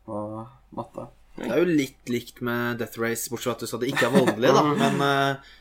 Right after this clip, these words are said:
Speaker 2: turnering i dystopisk
Speaker 1: Mm.
Speaker 2: framtid, så
Speaker 1: Ja,
Speaker 2: det er,
Speaker 1: det er
Speaker 2: det er
Speaker 1: sant.
Speaker 2: et spor her.
Speaker 1: Eh, lagene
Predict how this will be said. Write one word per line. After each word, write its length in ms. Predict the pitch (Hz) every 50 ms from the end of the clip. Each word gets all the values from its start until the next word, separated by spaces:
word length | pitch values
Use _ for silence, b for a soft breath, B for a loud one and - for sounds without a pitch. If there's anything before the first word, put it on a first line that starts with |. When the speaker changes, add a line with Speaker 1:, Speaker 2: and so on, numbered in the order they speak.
| - _ -
Speaker 2:
turnering 400 | 143 131 123 113 110 117 120 123
i 80 | 127
dystopisk 480 | 127 127 - 110 120 120 113 123 117 -
Speaker 1:
Mm. 80 | - 131
Speaker 2:
framtid, 320 | 113 107 - 135 165 160
så 60 | 139 117
Speaker 1:
Ja, 80 | 120
Speaker 2:
det 60 | 127
er, 0 |
Speaker 1:
det 80 | 135 131
er 60 | 120
Speaker 2:
det 100 | 123 123
er 160 | 123 127 127
Speaker 1:
sant. 160 | 127 127 127 -
Speaker 2:
et 80 | - -
spor 220 | 113 107 107 123
her. 140 | 135 - - - - - - - - - - - - -
Speaker 1:
Eh, 400 | - 131 131 135 135 139 143 135 135 127
lagene 480 | 120 113 107 104 104 104 113 123 139